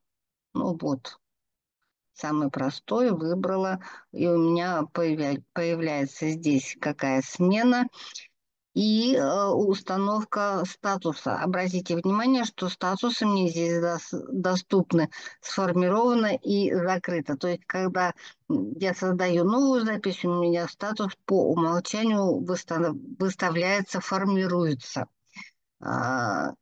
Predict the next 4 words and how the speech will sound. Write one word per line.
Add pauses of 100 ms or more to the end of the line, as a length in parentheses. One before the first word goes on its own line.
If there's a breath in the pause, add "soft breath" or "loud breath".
(180)
и
потом,
соответственно,
уже